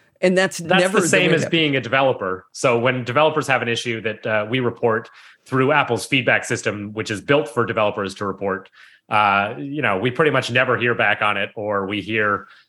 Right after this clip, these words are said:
Speaker 2: uh, you know, "Works as intended," or whatever. So you're getting the, you're getting the proper
Speaker 1: <laughs>
Speaker 2: developer experience that way.
Speaker 1: Well, I d-, I definitely, uh, I,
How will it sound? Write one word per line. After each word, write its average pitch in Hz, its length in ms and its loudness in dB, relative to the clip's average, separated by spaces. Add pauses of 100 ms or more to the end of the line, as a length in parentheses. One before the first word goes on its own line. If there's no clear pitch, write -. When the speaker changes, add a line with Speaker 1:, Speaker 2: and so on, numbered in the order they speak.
(140)
Speaker 2:
uh, 104 500 2
you 120 100 -2
know, 101 280 -2
"Works 170 280 2
as 151 180 2
intended," 113 460 -2
or 107 120 -2
whatever. 98 280 -2
So 117 200 0
you're 135 220 0
getting 202 240 0
the, 135 80 2
you're 143 200 -4
getting 185 160 -2
the 135 80 -2
proper 139 260 0
Speaker 1:
<laughs> 117 80 -4
Speaker 2:
developer 117 320 0
experience 95 460 -4
that 214 180 -2
way. - 140 -6 (1400)
Speaker 1:
Well, 165 240 4
I 156 140 4
d-, 139 140 -4
I 151 120 4
definitely, 156 680 0
uh, 123 320 2 (100)
I, - 140 0